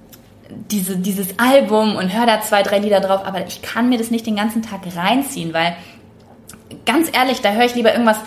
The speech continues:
Eben war ich grad auf der Straße, genau. Da hatte ich zwei Lieder hintereinander in meiner Playlist. Das eine war dieses, wie heißt denn das?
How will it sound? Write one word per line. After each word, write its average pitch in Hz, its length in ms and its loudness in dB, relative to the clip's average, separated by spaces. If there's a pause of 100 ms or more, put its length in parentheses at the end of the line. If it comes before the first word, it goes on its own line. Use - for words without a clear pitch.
(200)
Eben 370 240 2
war 240 120 4
ich 254 100 -4
grad 285 180 0
auf - 100 -6
der 220 140 4
Straße, 180 680 -2
genau. 202 240 2 (340)
Da 202 300 0
hatte 233 160 2
ich - 120 -10
zwei 247 380 0
Lieder 262 220 0
hintereinander 214 480 0
in 202 80 -2
meiner 202 220 -2
Playlist. 208 640 0
Das - 120 -16
eine 233 340 -2
war 202 220 0
dieses, 190 380 -6
wie 185 60 -8
heißt 185 160 -8
denn 180 100 -2
das? 165 180 -8